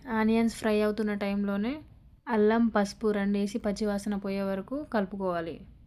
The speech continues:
ఆనియన్స్ ఫ్రై అవుతున్న టైంలోనే చిక్కుడుకాయలు వేసి దాంట్లో సాల్ట్ వేసి బాగా ఫ్రై చేసుకోవాలి. అది ఉడుకుతున్నప్పుడు దాంట్లో వాటర్ అనేది వస్తుంటది. ఆ వాటర్ ఇంకే వరకు అలాగే ఉడికించుకోవాలి.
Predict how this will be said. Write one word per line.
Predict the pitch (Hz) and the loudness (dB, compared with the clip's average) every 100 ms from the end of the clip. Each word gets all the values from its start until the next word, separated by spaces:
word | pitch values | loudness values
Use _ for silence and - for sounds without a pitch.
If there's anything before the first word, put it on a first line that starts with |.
| 226 | -4
ఆనియన్స్ | 226 233 233 226 | 0 2 0 0
ఫ్రై | - 214 | 0 2
అవుతున్న | 220 214 220 214 | 2 0 -2 -2
టైంలోనే | 202 202 214 214 226 | -2 -2 -2 -2 -2
చిక్కుడుకాయలు | 220 214 214 220 214 208 | -4 -2 0 2 0 0
వేసి | 202 202 240 | -2 -2 -2
దాంట్లో | 214 202 202 | -2 -4 -4
సాల్ట్ | 202 202 202 | -4 -4 -4
వేసి | 208 202 240 | -4 -2 -2
బాగా | 214 185 202 | -2 -2 -2
ఫ్రై | 202 202 | -4 -4
చేసుకోవాలి. | 190 190 190 196 185 185 - - _ - | -4 -4 -6 -8 -6 -8 -12 -20 _ -8
అది | 220 220 | 0 4
ఉడుకుతున్నప్పుడు | 214 214 226 240 226 214 233 | 4 2 0 0 0 0 -2
దాంట్లో | 220 208 208 208 | -2 -4 -2 -2
వాటర్ | 196 190 196 | 0 0 0
అనేది | 214 208 202 | -2 -2 -2
వస్తుంటది. | 202 196 202 190 185 - - | -4 -4 -6 -6 -6 -8 -8
ఆ | 185 | -6
వాటర్ | 202 202 202 226 311 - - - | 0 0 0 -2 -4 -10 -20 -6
ఇంకే | 208 214 240 | -2 2 4
వరకు | 220 214 214 294 | 4 2 0 -2
అలాగే | 254 202 202 214 | 0 0 0 0
ఉడికించుకోవాలి. | 208 202 202 196 190 185 175 175 | 0 0 -2 -4 -4 -4 -4 -6